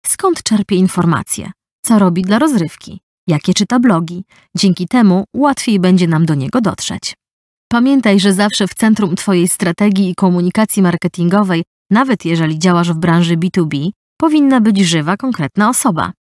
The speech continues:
To właśnie ona na podstawie swoich niekiedy subiektywnych odczuć będzie podejmowała decyzję, z jaką firmą nawiązać współpracę,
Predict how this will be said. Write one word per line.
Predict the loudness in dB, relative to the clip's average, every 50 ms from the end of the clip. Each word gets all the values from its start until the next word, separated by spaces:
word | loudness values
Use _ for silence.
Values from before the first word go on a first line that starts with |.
| _ -2
To | -2 0
właśnie | 2 2 2 2 2 0 0 0
ona | 2 2 4 4
na | 4 4 2
podstawie | 0 -2 -2 -2 -2 -2 0 0 0 -2
swoich | -2 -2 -2 -2 0 -2 -2 -2
niekiedy | -2 -4 -2 0 0 0 0 0
subiektywnych | -2 -2 -2 -4 -4 -2 0 2 4 4 4 2 2 -2
odczuć | -8 -6 -4 -2 -2 0 0 2
będzie | 2 2 2 2 0
podejmowała | 0 -2 -2 0 0 2 2 2 2 4 2 2 2
decyzję, | 0 -2 -2 0 0 0 0 2 0 0 -2 -4 _ _ _ -4
z | -2 0
jaką | 2 2 2 2 2 2
firmą | 2 2 2 2 4 4 4 4
nawiązać | 4 2 2 4 2 2 2 0 -2 -6
współpracę, | -6 -4 -2 -2 -2 -2 -2 -4 -4 -4 -4 -4 -4